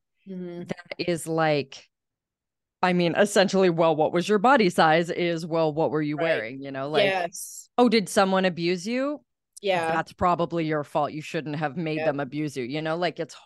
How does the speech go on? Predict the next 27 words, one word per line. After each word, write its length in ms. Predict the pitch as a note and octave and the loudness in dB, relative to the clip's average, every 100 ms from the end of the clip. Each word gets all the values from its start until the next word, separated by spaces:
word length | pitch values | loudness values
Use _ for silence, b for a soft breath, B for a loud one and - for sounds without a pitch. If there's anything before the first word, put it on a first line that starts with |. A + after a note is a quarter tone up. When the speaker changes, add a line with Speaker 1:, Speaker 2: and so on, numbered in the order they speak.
| _ - | _ -2
Speaker 1:
Yes. 140 | A3+ | 2
Speaker 2:
horrible 460 | C4 A3 D3 C#3+ - | 4 4 2 -2 -2
and 260 | D3+ D3+ D3+ | -4 -4 -4
misguided, 720 | E3+ E3 - D#3+ E3 D3+ B2+ | -4 -6 -2 0 0 0 -2
but 180 | C#3+ C#3 - | -4 -4 -6
really, 640 | C#3+ C#3+ E3 E3+ D#3+ C3+ | -14 -6 0 2 2 0
really 240 | B2 A#2+ | -2 -4
common. 500 | B2 C3 A#2+ A#2+ C3 _ _ _ _ | -4 -4 -2 -4 -8 _ _ _ _
Speaker 1:
Yeah, 340 | F#3 E3 D#3 D3+ _ - | -8 -6 -8 -12 _ -2
I 260 | F3 F3+ | 0 2
agree. 440 | F#3 F3+ F3 E3+ E3 | 0 0 -2 0 0
I 60 | |
mean, 320 | F3 F3 F3 F3 b b b - | -2 -8 -10 -12 b b b -2
every 220 | A3 B3+ | 0 0
time 280 | B3+ B3 A#3+ | -2 -2 0
I 80 | G#3 | 2
go 160 | G3 | 2
into 160 | G3 F#3 | 2 -2
the 120 | F3+ | -4
doctor 500 | E3+ E3+ F3+ - E3+ | -2 -2 -2 -4 -4
now, 600 | E3+ E3 E3+ D#3 D#3 E3+ _ _ _ _ | -4 -6 -8 -8 -10 -12 _ _ _ _
um, 500 | F3+ F3 D#3+ D#3 D#3+ - | -6 -4 -4 -8 -12 -14
being 320 | F3+ F3+ F3 E3+ | -4 -2 -2 -4
my 140 | E3 | -6
size, 720 | D#3+ F3+ E3+ D#3+ D#3 D3+ - - F3+ _ - | -4 -2 0 2 0 -4 -12 -20 -20 _ -4
it's 320 | G3+ G3 - _ _ _ _ - | -4 -4 -12 _ _ _ _ -10
almost 640 | B3+ C4+ B3 G#3+ - - | -4 0 0 0 -4 -10